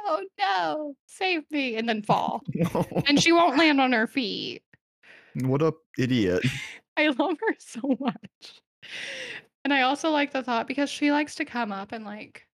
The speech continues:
Speaker 1: she likes to brush my hair when she's very lovey, when she's purring, because if she doesn't brush my hair, she scratches my face and it hurts.
Speaker 2: Mm-hmm.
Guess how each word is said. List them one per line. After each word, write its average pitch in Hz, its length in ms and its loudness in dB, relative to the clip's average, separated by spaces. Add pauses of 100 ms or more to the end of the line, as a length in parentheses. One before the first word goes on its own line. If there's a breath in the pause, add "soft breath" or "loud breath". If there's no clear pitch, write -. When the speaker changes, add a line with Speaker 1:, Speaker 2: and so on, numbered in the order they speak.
(140)
Speaker 1:
she - 180 -4
likes 311 220 -2
to 330 100 -10
brush - 340 -8
my 214 120 -10
hair 202 360 -10
when - 140 -20
she's - 240 -12
very - 280 -10
lovey, - 300 -14
when - 140 -16
she's 220 200 -8
purring, - 540 -8
because 202 300 -6
if 196 80 -6
she - 120 -8
doesn't 196 240 -6
brush 190 220 -8
my - 80 -8
hair, 190 240 -6
she 185 140 -8
scratches - 500 -8
my - 100 -10
face - 320 -10
and 185 80 -14
it - 60 -18
hurts. - 560 -8
Speaker 2:
Mm-hmm. 92 300 2